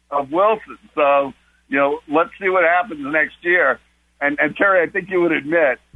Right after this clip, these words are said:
this has been a crazy year where you've got two un-, where you've got undrafted free agents really making bigger contributions than draft picks.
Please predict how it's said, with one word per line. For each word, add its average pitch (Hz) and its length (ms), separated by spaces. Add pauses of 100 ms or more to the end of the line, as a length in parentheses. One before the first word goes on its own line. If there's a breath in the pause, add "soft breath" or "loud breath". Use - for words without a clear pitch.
(180)
this 180 100
has 196 160
been 208 120
a 175 80
crazy 160 520
year 135 460 (360)
where 143 120
you've 165 140
got 156 260
two 220 220
un-, 175 280
where 165 180
you've 170 160
got 170 200
undrafted 175 720
free 160 260
agents 139 440
really 117 440 (320)
making 156 340
bigger 180 360
contributions 135 920
than 113 160
draft 110 380
picks. 76 240